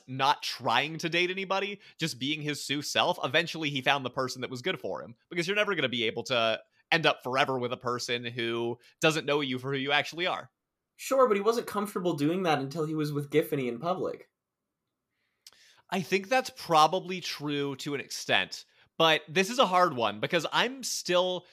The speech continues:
Speaker 1: not ready to say that that game taught him enough actionable things in thirteen hours to be able, 'cause it didn't teach him to be himself, as far as we were able to see on screen. All
Speaker 2: It,
Speaker 1: he
Speaker 2: but
Speaker 1: did
Speaker 2: it,
Speaker 1: was
Speaker 2: it made him comfortable with it a little bit.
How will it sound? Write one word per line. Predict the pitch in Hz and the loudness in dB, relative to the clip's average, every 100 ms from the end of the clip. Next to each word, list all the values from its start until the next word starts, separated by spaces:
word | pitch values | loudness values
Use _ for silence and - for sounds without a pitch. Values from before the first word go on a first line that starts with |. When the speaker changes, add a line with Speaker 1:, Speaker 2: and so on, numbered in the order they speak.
| _ 139 | _ -2
Speaker 1:
not | 151 160 - - | 4 4 4 -6
ready | 120 143 151 | -2 -2 -2
to | 143 127 | -6 -6
say | 143 135 135 | 0 2 2
that | 127 110 | -2 2
that | 131 - 120 | 0 0 -4
game | 123 135 139 | -2 -2 -8
taught | - 117 135 | -2 0 0
him | 175 | -4
enough | 156 127 - | -2 -4 4
actionable | 123 123 - 131 123 | 4 4 -2 -6 -6
things | 117 117 131 | -6 -8 -8
in | 127 110 | -10 -6
thirteen | 117 - 123 92 | -6 -6 -8 -6
hours | 95 135 202 226 - - _ - | -6 -4 -6 -10 -14 -20 _ -4
to | 180 | -2
be | - 160 | 2 4
able, | 151 147 151 - - | 4 4 -2 -4 -6
'cause | 240 233 - | -2 -2 -2
it | 214 | -2
didn't | 320 - | -4 -2
teach | 202 208 | -2 -2
him | 165 | -4
to | |
be | 139 | -2
himself, | 135 120 127 - - 160 | -4 -2 -2 -2 -4 -4
as | - | 4
far | 196 208 | 6 6
as | 156 | 2
we | 135 180 | -2 -2
were | 156 156 | 0 0
able | 135 131 | 0 -4
to | |
see | - 127 | -4 -4
on | 107 104 | -4 -6
screen. | - 113 - - _ _ _ - | -10 -12 -12 -20 _ _ _ 6
All | - 247 | 6 6
Speaker 2:
It, | |
Speaker 1:
he | 254 | 6
Speaker 2:
but | 165 - | 8 8
Speaker 1:
did | |
Speaker 2:
it, | 160 | 6
Speaker 1:
was | 151 147 | 0 0
Speaker 2:
it | 156 | -2
made | 147 156 190 | 0 2 2
him | 202 135 | 0 -4
comfortable | - - 151 175 131 107 90 | -6 -6 -6 -2 -2 0 -2
with | 62 - | -2 -4
it | 95 | -4
a | |
little | 87 117 120 | 0 2 2
bit. | - 76 73 | 0 -4 -6